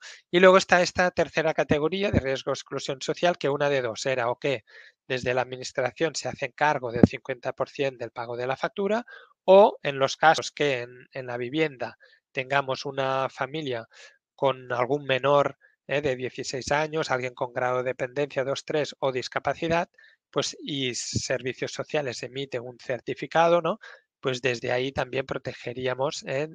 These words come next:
Nos protegeríamos del corte, pero claro, de la factura eléctrica, ¿eh?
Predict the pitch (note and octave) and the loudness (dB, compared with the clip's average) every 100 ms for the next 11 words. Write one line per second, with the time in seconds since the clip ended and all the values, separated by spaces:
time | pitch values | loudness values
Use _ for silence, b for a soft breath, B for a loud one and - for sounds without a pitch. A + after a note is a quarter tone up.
0 | - C#3+ - - - B2 C3 B2 C3 D3 | -8 -8 -6 -6 -6 -8 -8 -4 -2 0
1 | B2+ A#2+ D#3+ D#3+ - A3 - _ B _ | 0 4 4 6 4 2 -2 _ B _
2 | - - D3 B2 A#2+ - B2 C#3 D3+ C#3 | -2 4 6 6 2 0 0 2 4 4
3 | C3+ - A#2 - A2+ | 2 0 -10 -8 -4